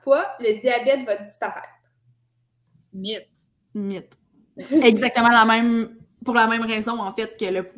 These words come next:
Speaker 3: le numéro un.
Speaker 2: Mhm.
Speaker 1: OK, là, vous avez, vous allez rire parce que là, c'est ça, c'est une personne. <laughs> Amélie,
Speaker 3: C'est
Speaker 1: tu
Speaker 3: ça.
Speaker 1: elle est comme, comme un enfant. Puis moi, je me sens dans un, un show de télé, là.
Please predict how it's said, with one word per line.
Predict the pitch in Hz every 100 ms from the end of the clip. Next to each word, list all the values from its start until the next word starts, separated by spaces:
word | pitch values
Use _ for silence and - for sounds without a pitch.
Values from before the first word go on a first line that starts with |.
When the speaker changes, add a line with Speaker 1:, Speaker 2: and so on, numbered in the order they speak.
| 208
Speaker 3:
le | 202 190
numéro | 196 185 180
un. | 175 - _ _ -
Speaker 2:
Mhm. | 240 233 233 - _ _ _ _ _ _ - - - - _ - _ _ -
Speaker 1:
OK, | 277 - -
là, | 254
vous | 254 240
avez, | 220 220 247 - -
vous | - 214
allez | 202
rire | 208 269 302
parce | 196 -
que | 214
là, | 220 226
c'est | 190
ça, | - -
c'est | -
une | -
personne. | 202 - 254
<laughs> |
Amélie, | 277 285 - - 539 587 - 762 784 698 622 571 605 554 571 -
Speaker 3:
C'est | 494 -
Speaker 1:
tu | 302
Speaker 3:
ça. | - - 262 254 - - - - -
Speaker 1:
elle | 659 -
est | -
comme, | 508 508
comme | 466 349
un | 302 277
enfant. | - 427 - - -
Puis | 339
moi, | 427 587
je | 370
me | 339
sens | - 339
dans | 277 254
un, | 233 226 - 247
un | 240
show | - 311
de | -
télé, | 254 214
là. | 170